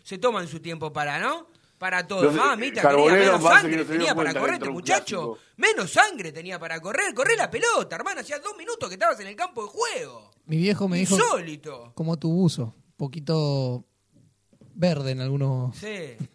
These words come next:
Speaker 2: Carbonero para mí no se dio cuenta que estaba jugando un clásico.
Speaker 3: Claro, sí, también.
Speaker 2: Este, Miranda,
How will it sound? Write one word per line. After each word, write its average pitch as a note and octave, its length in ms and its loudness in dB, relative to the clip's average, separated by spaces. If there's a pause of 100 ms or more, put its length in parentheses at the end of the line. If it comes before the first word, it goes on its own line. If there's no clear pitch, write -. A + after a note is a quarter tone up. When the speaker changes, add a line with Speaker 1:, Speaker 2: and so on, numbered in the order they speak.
(720)
Speaker 2:
Carbonero E3+ 540 4
para D#3 200 4
mí E3+ 120 2
no E3 120 -2
se C#3+ 120 -4
dio D3+ 160 0
cuenta D#3+ 260 0
que C#3 60 0
estaba C#3+ 280 2
jugando C#3 240 -2
un C3 100 -4
clásico. D3 540 -4
Speaker 3:
Claro, D3 260 -2
sí, D#3 220 -2
también. C#3 320 -6
Speaker 2:
Este, C#3+ 200 0
Miranda, C#3+ 1300 2